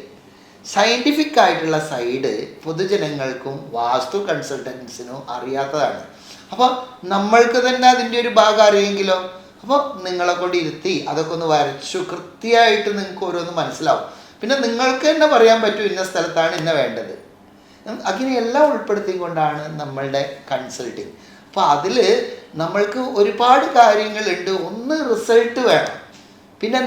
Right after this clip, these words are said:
നിങ്ങളുടെ എന്താ പ്രശ്നം, ആ പ്രശ്നത്തിന് എന്താ സൊല്യൂഷൻ. അപ്പോൾ നമ്മൾ ഒരു പ്രൂവൺ സക്സസ് മെത്തേഡ്സ് ആണ് ഇതിന് ഉപയോഗിക്കുക, അതായത്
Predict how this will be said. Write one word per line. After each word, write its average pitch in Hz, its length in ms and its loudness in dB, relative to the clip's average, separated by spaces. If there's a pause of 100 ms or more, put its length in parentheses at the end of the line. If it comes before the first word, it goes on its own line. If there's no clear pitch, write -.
നിങ്ങളുടെ 277 500 2 (100)
എന്താ 220 200 6 (140)
പ്രശ്നം, 190 440 -4 (480)
ആ 269 40 2 (160)
പ്രശ്നത്തിന് 214 500 -4
എന്താ 170 140 -2 (120)
സൊല്യൂഷൻ. 139 520 -4 (720)
അപ്പോൾ 247 220 2 (680)
നമ്മൾ 214 340 0 (240)
ഒരു 240 120 4 (140)
പ്രൂവൺ 247 420 -2 (180)
സക്സസ് 240 560 -4
മെത്തേഡ്സ് 190 540 0
ആണ് 180 140 -4
ഇതിന് 175 220 -8
ഉപയോഗിക്കുക, 143 440 -2 (120)
അതായത് 165 320 -2